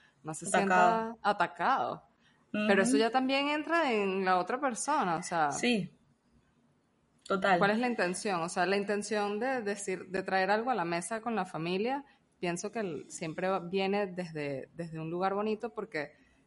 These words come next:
Speaker 1: estás buscando cercanía, estás buscando, eh, arreglar, limar una aspereza,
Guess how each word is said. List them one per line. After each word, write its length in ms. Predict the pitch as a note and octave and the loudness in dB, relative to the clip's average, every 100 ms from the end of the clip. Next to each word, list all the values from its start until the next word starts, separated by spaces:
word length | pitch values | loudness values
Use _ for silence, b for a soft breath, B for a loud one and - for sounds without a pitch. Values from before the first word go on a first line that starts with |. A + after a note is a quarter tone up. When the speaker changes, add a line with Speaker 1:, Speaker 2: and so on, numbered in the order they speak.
| _ _ | _ _
Speaker 1:
estás 300 | E3+ F3 F3 | -6 -6 -6
buscando 720 | F3+ - G#3 G#3 A3 A3 - - | -4 0 2 2 0 -2 -8 -18
cercanía, 520 | - F#3+ F#3 E3 E3 D#3 | -10 -8 -4 -4 -2 -4
estás 220 | - E3 | -4 -8
buscando, 760 | E3+ - F#3+ F3+ F3+ F#3+ F#3+ b b b b | -10 -4 -2 0 0 0 -2 b b b b
eh, 220 | D#3+ E3+ - | -2 0 0
arreglar, 720 | E3+ E3+ E3+ E3+ E3+ E3 - | 0 0 2 6 6 6 2
limar 400 | F#3 F3+ F3+ F3+ | 2 4 4 4
una 160 | G3 | 4
aspereza, 840 | G#3+ - F3 E3+ F3+ F3+ - C#3 E3 | 2 0 -4 0 0 0 -6 -8 -10